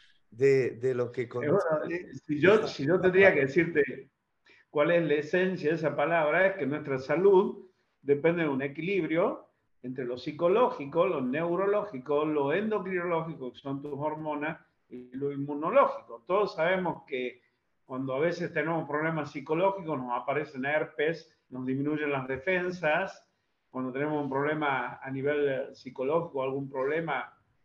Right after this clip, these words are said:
Speaker 2: eh, emocional, tenemos problemas a nivel del estómago. Recuerdo, eh,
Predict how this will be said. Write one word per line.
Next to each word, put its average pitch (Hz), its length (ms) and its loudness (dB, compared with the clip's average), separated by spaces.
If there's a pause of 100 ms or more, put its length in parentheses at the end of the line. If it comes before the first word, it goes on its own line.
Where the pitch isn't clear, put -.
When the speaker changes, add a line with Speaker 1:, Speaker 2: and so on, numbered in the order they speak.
(160)
Speaker 2:
eh, 117 640 -16
emocional, 170 880 0 (800)
tenemos 147 340 -2
problemas 156 400 0
a 139 40 -4
nivel 143 260 -4
del 135 180 -4
estómago. 175 640 -2
Recuerdo, 143 540 -4 (160)
eh, 117 420 -12